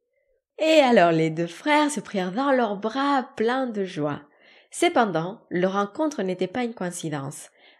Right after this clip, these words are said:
Hanuman devait prévenir Bhima de la grande guerre qui arrivait à grands pas. Il bénit son frère en lui donnant encore plus de force, lui souhaita une lutte victorieuse et partit.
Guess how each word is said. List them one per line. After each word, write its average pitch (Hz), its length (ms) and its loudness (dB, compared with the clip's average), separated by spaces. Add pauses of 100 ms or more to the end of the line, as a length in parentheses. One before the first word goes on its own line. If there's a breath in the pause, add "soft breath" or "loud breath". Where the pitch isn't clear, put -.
(140)
Hanuman 170 560 0
devait 196 240 0
prévenir 196 580 -4
Bhima 160 500 -6 (100)
de 165 120 0
la 165 180 0
grande 247 380 -4
guerre 254 300 -2
qui - 140 -8
arrivait 180 280 -4
à 180 140 -2
grands 160 280 -10
pas. 156 340 -10 (720)
Il 160 220 -4
bénit 240 280 4
son 170 200 -4
frère 165 640 -6
en 160 100 -2
lui 160 120 -2
donnant 180 340 -4
encore 165 300 -8 (140)
plus 294 260 0
de 196 100 -2
force, 180 600 -6 (380 loud breath)
lui 165 160 -4
souhaita 175 420 -4
une 156 260 -4
lutte 262 260 -2
victorieuse 170 800 -4 (180)
et 208 80 0
partit. - 560 -10